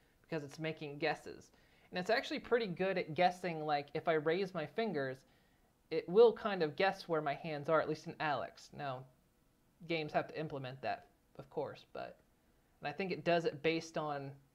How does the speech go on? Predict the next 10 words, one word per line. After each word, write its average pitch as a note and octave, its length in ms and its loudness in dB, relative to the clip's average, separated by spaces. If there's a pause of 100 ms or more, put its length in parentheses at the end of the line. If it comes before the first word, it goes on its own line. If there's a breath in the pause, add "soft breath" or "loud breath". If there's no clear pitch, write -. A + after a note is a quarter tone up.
(460)
how D#3+ 140 -6
my D3 140 -2
hand D3 340 -4
wraps C#3+ 300 0
around C#3+ 320 -4
it, A2+ 100 -10 (160)
which C#3 160 -14
is C3+ 60 -10
really B2 260 -4
cool. C3+ 240 -10